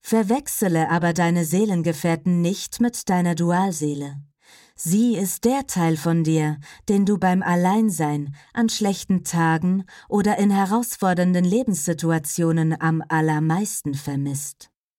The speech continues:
Das Heimweh nach deiner Dualseele kann oft so stark sein,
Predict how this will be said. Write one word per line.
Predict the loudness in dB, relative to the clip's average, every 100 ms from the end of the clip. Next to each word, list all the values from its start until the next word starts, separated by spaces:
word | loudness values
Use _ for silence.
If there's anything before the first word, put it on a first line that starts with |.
| _ _ _ -2
Das | -2 -2 -2
Heimweh | 2 2 2 2 2
nach | 0 0
deiner | 0 2 2
Dualseele | 2 2 2 0 0 0 2 0 -4 -12 -16
kann | -2 0 0
oft | -2 -4 -6
so | -4 0 0
stark | -2 -2 0 0 0
sein, | -4 -2 -2 -2 -6